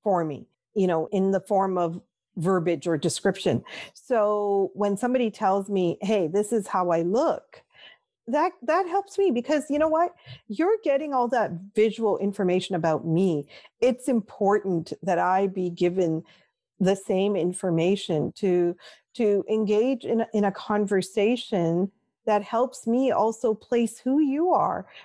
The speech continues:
when you are visually placing me in some sort of,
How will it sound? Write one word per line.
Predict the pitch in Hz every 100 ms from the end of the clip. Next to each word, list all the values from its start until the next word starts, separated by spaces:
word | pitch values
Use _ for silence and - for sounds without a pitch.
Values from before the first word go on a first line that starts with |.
| _
when | 214 220
you | 214 247 269
are | 247 220 214 - _
visually | 185 226 269 254 208 196
placing | 196 - 226 226 254 220
me | 214 277 285
in | - 202
some | 196 196 185
sort | - 196 180
of, | 175 170 165